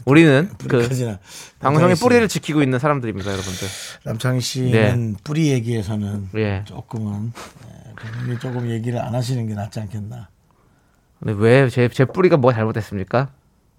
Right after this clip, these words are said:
Speaker 2: 잘못되진 않았습니다.
Speaker 1: 네.
Speaker 2: 좀 잔뿌리 느낌이 있어서 그렇습니다.
Speaker 1: <laughs>
Speaker 2: 예. 인삼처럼.
Speaker 1: 저는
Speaker 2: 홍삼처럼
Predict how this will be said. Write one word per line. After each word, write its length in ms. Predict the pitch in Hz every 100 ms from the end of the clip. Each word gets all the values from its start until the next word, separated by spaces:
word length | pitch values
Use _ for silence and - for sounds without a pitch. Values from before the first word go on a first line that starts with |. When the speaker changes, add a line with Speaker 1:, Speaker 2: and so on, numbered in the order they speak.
| _ _ _ _
Speaker 2:
잘못되진 560 | - 127 131 135 131 139
않았습니다. 500 | 117 110 - 104 110
Speaker 1:
네. 480 | 123 117 107 101 117 _ _ _ _ _
Speaker 2:
좀 160 | - 113
잔뿌리 460 | 127 143 127 165
느낌이 320 | 147 123 127 117
있어서 260 | - 107
그렇습니다. 520 | 107 104 269 - - 359 370
Speaker 1:
<laughs> 160 | - 370
Speaker 2:
예. 220 | 113 104 - _ _ _
인삼처럼. 680 | 131 127 127 135 117 120 104 - - _ _
Speaker 1:
저는 480 | - 127 160 196 180
Speaker 2:
홍삼처럼 640 | 160 175 147 147 143 120